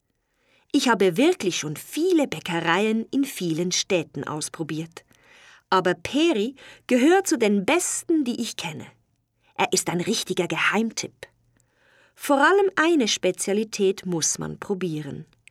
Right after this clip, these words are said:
Den Ferro del Cavallo. Das heißt Hufeisen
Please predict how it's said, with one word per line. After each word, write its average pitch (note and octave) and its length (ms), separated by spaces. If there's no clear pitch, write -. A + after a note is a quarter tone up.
Den F3+ 340
Ferro D4 540
del F#3 300
Cavallo. D3 600
Das C#4 160
heißt D#4 360
Hufeisen C#4+ 760